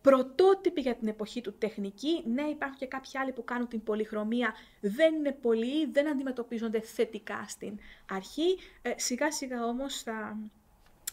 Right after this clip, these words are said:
ε, ε, αλλάξει η, ε, πώς το πω, ο τρόπος με τον οποίο αντιμετωπίζουν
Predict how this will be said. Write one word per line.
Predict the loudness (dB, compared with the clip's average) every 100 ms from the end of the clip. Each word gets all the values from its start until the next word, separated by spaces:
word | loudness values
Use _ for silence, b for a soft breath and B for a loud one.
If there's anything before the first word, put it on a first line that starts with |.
| _
ε, | -6 -4 -4 -6 B B B B
ε, | -2 -2 -6 6
αλλάξει | 8 10 8 4 0 -2 -2 -6 b b b
η, | 0 0 0 -2 -6 -8 -12 B B B
ε, | -14 -14
πώς | -14 -10
το | -10
πω, | -4 -2 0 0 -2
ο | -2
τρόπος | 0 0
με | 0
τον | -2
οποίο | 0 2 4 2 -2
αντιμετωπίζουν | -2 0 2 0 0 -4 -2 0 0 -2 -4